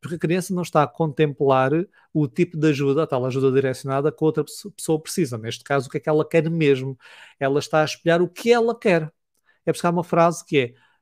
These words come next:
"Não trates as pessoas como tu gostarias de ser tratado, mas sim como elas gostariam de ser tratadas."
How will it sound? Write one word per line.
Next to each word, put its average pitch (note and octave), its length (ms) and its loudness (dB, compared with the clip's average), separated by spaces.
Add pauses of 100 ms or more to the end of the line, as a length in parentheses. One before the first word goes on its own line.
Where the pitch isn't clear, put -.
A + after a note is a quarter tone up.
"Não D#3+ 220 -2
trates G#3+ 480 -4
as F3+ 180 -6
pessoas E3+ 400 -4
como D3 320 -6
tu G3+ 120 -6
gostarias D3+ 360 -4
de - 80 -10
ser D3 100 0
tratado, C#3 480 -4
mas D#3+ 160 -4
sim F3 120 -4
como E3+ 240 -4
elas F#3 280 -2
gostariam E3+ 380 -4
de D#3 60 -12
ser E3+ 100 -6
tratadas." D#3 580 -6